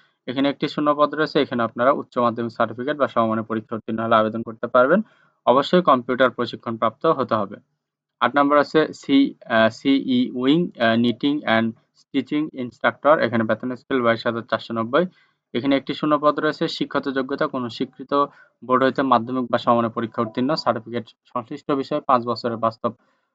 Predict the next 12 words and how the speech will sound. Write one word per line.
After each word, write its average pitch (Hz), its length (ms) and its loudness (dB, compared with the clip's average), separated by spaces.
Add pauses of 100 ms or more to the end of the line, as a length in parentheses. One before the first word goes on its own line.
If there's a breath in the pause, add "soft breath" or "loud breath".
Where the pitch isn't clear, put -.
(140)
কর্ম 127 240 4
অভিজ্ঞতা 123 520 2
থাকতে 120 320 -8
হবে। 101 240 -6 (840)
তো - 100 -16
এরপরে 135 340 2
দেখতে 147 240 -2
পাচ্ছেন 143 360 -2
নয় 131 160 6
নম্বর 135 220 2
আছে 147 180 2
আউটবোট 127 600 4